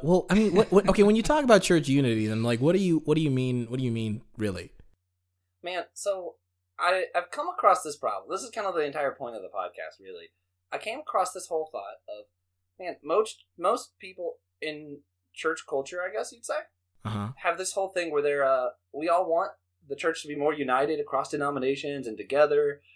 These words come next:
Speaker 2: and everybody complains about church splits or, "Oh, this fight that happened in the church." I'm like, "Man, if we all agree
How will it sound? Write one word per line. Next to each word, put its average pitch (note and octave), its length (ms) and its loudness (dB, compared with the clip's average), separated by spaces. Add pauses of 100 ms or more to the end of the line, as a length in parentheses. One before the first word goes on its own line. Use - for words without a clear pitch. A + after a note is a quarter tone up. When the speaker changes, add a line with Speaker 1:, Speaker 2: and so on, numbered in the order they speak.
(160)
Speaker 2:
and A2+ 100 -4
everybody D3 280 0
complains C3+ 420 -2
about C#3 180 2
church D3+ 300 2
splits C#3 420 2
or, A#2+ 100 6
"Oh, C#3+ 160 8
this D#3 200 2
fight D#3 280 2
that C#3+ 80 -8
happened D3 260 2
in C#3 60 -2
the C#3+ 60 -2
church." D#3 220 -4
I'm F3+ 80 -4
like, E3 120 -6
"Man, A3 220 -2 (640)
if - 120 -14
we F#3 80 -2
all A3+ 160 8
agree E3+ 580 -2